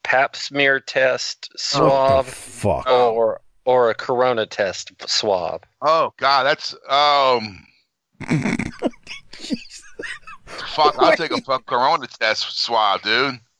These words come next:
Speaker 3: Fuck that.
Speaker 1: Yeah, you
Speaker 3: I just
Speaker 1: gotta
Speaker 3: get the... I'll take the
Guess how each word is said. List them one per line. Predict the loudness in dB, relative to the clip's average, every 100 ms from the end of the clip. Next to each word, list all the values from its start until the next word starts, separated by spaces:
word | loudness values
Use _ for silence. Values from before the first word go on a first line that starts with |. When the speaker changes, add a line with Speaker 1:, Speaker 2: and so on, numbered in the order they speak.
| _ _
Speaker 3:
Fuck | -8 -8 0 0 0 0
that. | 2 2 0 _ _ _ _ _ _
Speaker 1:
Yeah, | 0
you | 2
Speaker 3:
I |
just | 2
Speaker 1:
gotta | 0
Speaker 3:
get | -4
the... | -8 -10 _ _ _ _ _ _ _ _ _
I'll | -4 -2
take | 0 -2
the | -4